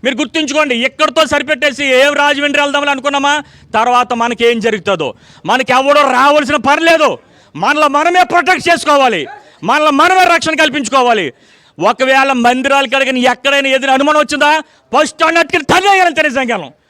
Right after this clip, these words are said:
అనుమానం పడకూడదు. రోజు అలాగే ఉండటమే కాదు, "ఎక్కడి నుంచి వచ్చావు, ఏంటి అసలు?" అన్నీ అడగాలి ప్రతి క్రైస్తవుడు. అలా సైలెంట్గా వెళ్ళిపోయామా, రేపొద్దున మనకు కూడా పుట్టగతులు ఉండవు, ఆరాధన జరుపుకోవటానికి అవకాశమే ఉండదు, క్రైస్తవుడు వీధికి వెళ్ళే పరిస్థితే రాదు.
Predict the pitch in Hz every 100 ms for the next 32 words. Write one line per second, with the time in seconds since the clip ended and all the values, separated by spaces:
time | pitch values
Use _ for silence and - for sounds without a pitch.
0 | _ - 226 311 320 294 302 294 277 185
1 | - - - 269 339 330 339 320 302 330
2 | 320 311 233 _ 196 247 320 320 302 233
3 | - - 247 311 311 269 220 - _ 190
4 | 294 330 320 381 359 302 285 302 320 254
5 | 285 247 175 _ _ - 262 269 269 302
6 | 320 311 311 320 320 311 320 339 _ _
7 | _ 165 226 190 233 233 226 226 220 220
8 | - 214 208 202 190 165 147 110 _ _
9 | _ 143 202 269 277 277 269 247 269 -
10 | 240 254 254 233 240 262 277 262 262 320
11 | 311 190 _ _ - 156 269 311 302 254
12 | - _ - 233 294 277 302 285 233 269
13 | 294 294 285 285 262 254 302 254 311 320
14 | 349 277 - _ _ 185 262 330 370 370
15 | 190